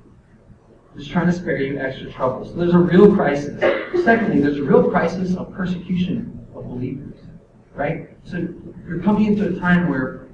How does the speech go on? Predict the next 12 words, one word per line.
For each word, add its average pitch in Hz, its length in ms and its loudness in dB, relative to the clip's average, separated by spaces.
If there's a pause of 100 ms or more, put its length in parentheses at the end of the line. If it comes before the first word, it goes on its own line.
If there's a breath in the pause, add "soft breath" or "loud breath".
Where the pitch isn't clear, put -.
everyone's 190 520 2
persecuting 175 480 -6
everyone, 139 680 -4 (180)
and 147 160 -4
it's - 140 -8 (100)
really 175 400 8
vicious - 440 -4
and 117 220 -6
wicked. 120 440 -2
And - 240 -12
he's 139 180 -6
like, - 240 -6